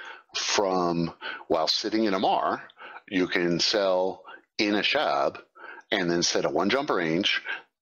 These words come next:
and that will cover a mar. And because of the way trade hubs work, you will very rarely,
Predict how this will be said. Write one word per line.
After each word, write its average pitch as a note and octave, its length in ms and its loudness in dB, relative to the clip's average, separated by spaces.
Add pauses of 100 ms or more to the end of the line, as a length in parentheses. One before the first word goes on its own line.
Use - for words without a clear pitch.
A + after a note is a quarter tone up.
(140)
and D#2 140 2
that E2+ 160 2
will F2 100 2
cover D#3 420 0
a C#2+ 60 0
mar. - 440 -2 (440)
And E2 680 2
because G#2 800 2 (100)
of F2+ 120 0
the F#2 60 2
way F2 520 4
trade C3 280 2
hubs F2 320 0
work, D#2 380 -2 (340)
you F2 140 2
will F2+ 140 4
very G2 400 2
rarely, F#2 560 2